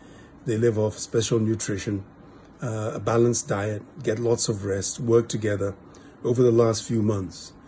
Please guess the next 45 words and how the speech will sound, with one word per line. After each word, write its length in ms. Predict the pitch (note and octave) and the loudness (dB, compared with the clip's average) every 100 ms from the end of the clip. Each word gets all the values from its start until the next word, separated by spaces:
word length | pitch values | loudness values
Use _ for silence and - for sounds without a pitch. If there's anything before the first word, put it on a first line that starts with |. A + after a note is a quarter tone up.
| - - - - | -20 -20 -16 -6
have 160 | A#2+ | -6
qualified 500 | - B2 A#2 - A2 | 0 2 2 0 0
to 100 | G2+ | -2
be 140 | G#2 G#2+ | -4 -2
where 220 | G#2 G2+ | -2 -2
they 180 | F#2 F2+ | -2 -2
are. 240 | E2 D#2+ - - | -4 -10 -14 -4
A 80 | |
lot 140 | B2+ E3 | -2 0
of 140 | F#3 | 2
big 140 | D#3+ C#3+ | 2 2
names, 460 | F#2 G#2+ D#3 - - | 0 -2 -6 -10 -16
famous 500 | - A2+ B2 C3+ - | -4 2 2 2 -2
from 380 | - A#2+ A#2 A2+ - - - | 0 0 0 -4 -18 -16 -2
yesteryear, 560 | A#2+ - A2+ F#2 F2+ | -2 0 -2 -2 -2
who 180 | G#2 A#2 | 2 4
are 40 | A#2 | 4
not 240 | B2+ - | 2 0
part 200 | A2+ A#2 | 0 2
of 100 | A#2 | 2
the 100 | A2 | 0
program, 560 | - F#2+ F#2+ F#2 G#2+ C3 - - - - | 0 -2 -2 -4 -6 -10 -20 -20 -20 -6
don't 220 | G#2+ A#2+ | -2 0
see 160 | - C3 | 0 0
the 140 | B2+ | 2
importance 520 | A#2+ A#2 A#2+ A#2 A2+ | 0 0 0 0 -2
of 120 | A#2+ | -4
training 420 | - A#2 A2+ A#2 A2+ | -2 -2 0 2 0
and 120 | A2 | 0
being 180 | A2 G2+ | -2 0
part 280 | A2+ A#2 | 2 2
of 140 | G#2+ F#2 | 0 -4
it, 140 | F#2 - - - - | -6 -8 -20 -20 -10
are 80 | A2 | -6
not 240 | G#2 F2 | -4 -6
here. 260 | - F2 E2 - - - - - - | -8 -14 -14 -20 -20 -20 -20 -20 -2
Tomorrow 320 | D3 D3 C#3+ | 4 6 6
it 100 | C#3+ | 4
will 60 | C3+ | 4
be 160 | C3+ | 6
a 60 | B2+ | 6
new 180 | B2 A2+ | 6 2
set 260 | - F#2+ | 0 -6
of 160 | F2+ - | -10 -10
people. 340 | F2+ - - | -12 -12 -16